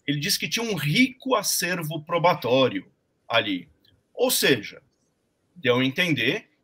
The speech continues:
que tinha muita coisa, é, contra o réu dessa ação, que é o Bolsonaro. É, ele também,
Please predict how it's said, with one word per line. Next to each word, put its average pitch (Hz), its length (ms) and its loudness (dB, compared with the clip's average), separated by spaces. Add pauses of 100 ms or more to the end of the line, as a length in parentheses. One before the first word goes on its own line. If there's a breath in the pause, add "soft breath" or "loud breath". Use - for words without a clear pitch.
que 285 80 -4
tinha 247 260 0
muita 151 540 0
coisa, 123 640 -4 (840)
é, 98 920 0 (1300)
contra 175 560 0 (680)
o 208 80 -6
réu 123 280 2
dessa 135 340 0
ação, 95 300 -2 (280)
que - 80 -8
é - 20 -4
o 107 60 -6
Bolsonaro. 110 560 -6 (840 soft breath)
É, 113 480 0
ele 269 140 -6
também, 185 560 0